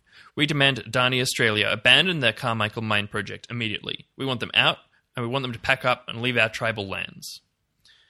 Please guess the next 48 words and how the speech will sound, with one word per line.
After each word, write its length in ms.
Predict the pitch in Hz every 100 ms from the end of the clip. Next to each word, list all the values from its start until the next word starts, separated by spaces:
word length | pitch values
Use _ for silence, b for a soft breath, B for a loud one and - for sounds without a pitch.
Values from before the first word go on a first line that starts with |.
| b b b b -
And 240 | 120 113
an 140 | 131 131
Adani 320 | 135 143 131
said, 220 | 135 117 127
uh, 180 | 113 110
spokesperson 540 | - 131 - 117 - 107
said 160 | - 110
this 120 | -
in 60 | 110
response: 460 | 95 - 101 - - B B -
"People 280 | 165 180
at 100 | 190
the 60 | -
campsite 580 | - 135 123 120 107 -
do 100 | 147
not 200 | 151 123
represent 480 | 123 123 117 117 107
the 60 |
Wengan 500 | 107 127 120 117 110
and 220 | 101 104 95
Jagalingou 580 | 117 113 110 110 107 98
p-, 100 | - -
native 320 | 123 117 104
title 300 | - 110 107
claimants." 640 | - 107 95 92 - - - b
And 140 | 131 143
they 80 |
claim 260 | 143 190 196
that 80 | 185
the 200 | 180 156
traditional 480 | - 127 - 139 110
owners 420 | 127 123 120 117
voted 280 | 127 123 120
two 100 | 139
hundred 260 | 147 143 135
and 80 |
ninety-four 540 | 120 123 123 123 123 123
to 100 | 113
one 360 | 107 139 123
in 180 | 107 120
favor 400 | 117 135 135 135
of 160 | - 123
allowing 480 | 107 120 139 135 127
Adani 420 | 120 110 113 110
to 240 | - 117 104
destroy 420 | 107 - 113 104
their 160 | 98 104
land, 380 | 107 95 92